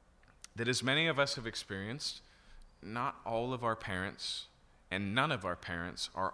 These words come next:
always respectable, but not all of our parents are respectable, respectable at all. But the idea here is not built in, built into their ability or their character or how they're doing at all. It's built into their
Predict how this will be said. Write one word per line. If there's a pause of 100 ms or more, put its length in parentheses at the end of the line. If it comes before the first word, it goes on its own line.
always
respectable,
but
not
all
of
our
parents
are
respectable, (180)
respectable
at
all. (420)
But
the
idea
here
is
not
built (100)
in, (1040)
built
into
their
ability (920)
or
their
character (320)
or
how
they're
doing
at
all.
It's
built
into
their